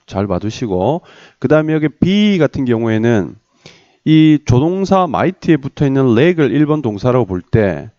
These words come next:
이 be는 might에 붙어있는 이 번 동사라고 본다면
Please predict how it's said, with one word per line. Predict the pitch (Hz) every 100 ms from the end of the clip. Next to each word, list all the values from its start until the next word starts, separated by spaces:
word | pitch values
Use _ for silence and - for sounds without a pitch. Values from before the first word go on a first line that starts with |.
| _ _ -
이 | 147 151
be는 | - 190 185 135 131 98 73 - _ _ _
might에 | 113 160 190 143
붙어있는 | 143 147 127 127
이 | 101 104
번 | 131
동사라고 | 143 117 123 123 120 113
본다면 | 123 123 127 120 151